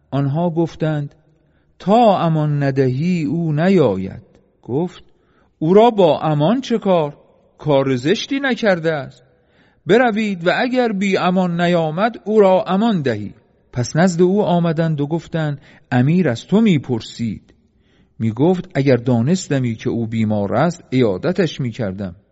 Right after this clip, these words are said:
و چنان به وی خبر داده اند که بر در خانه می‌نشینی.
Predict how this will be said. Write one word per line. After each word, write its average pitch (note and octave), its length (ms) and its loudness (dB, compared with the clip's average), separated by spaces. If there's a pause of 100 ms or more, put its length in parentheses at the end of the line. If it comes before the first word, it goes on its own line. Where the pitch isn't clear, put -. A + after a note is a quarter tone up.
(140)
و A#2+ 80 -2
چنان E3+ 360 2
به F#3 100 4
وی F3 180 4
خبر D#3+ 340 2
داده D3+ 360 0
اند F3 220 -2
که D3 100 -6
بر B2 160 0
در C#3+ 260 0
خانه B2+ 380 -4
می‌نشینی. A#2+ 840 -2